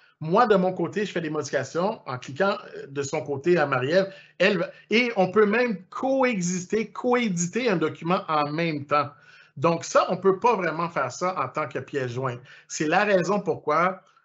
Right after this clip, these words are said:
on préfère utiliser le, le, le lien que d'utiliser la version pièce jointe. Et dans Outlook, on peut également choisir, euh, euh, le g-, dans gérer les autorisations,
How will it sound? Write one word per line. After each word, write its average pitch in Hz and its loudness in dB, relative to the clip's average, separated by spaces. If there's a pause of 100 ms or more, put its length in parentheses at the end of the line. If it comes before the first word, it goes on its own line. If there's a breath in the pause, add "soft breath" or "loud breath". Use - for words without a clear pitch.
on 135 -6
préfère 151 -4
utiliser 143 -6
le, 120 -2
le, 113 -4
le 117 0
lien 135 -2 (280 loud breath)
que 139 0
d'utiliser 131 -4
la 120 -2
version 131 -4 (120)
pièce 120 -2
jointe. 113 -4 (140)
Et 165 4
dans 180 4
Outlook, 180 2
on 139 -8
peut 170 -10
également 185 0
choisir, 151 -4 (760 loud breath)
euh, 131 -4 (100)
euh, 123 -6
le 131 -4
g-, 135 -6
dans 147 4
gérer 156 0
les 180 0
autorisations, 165 0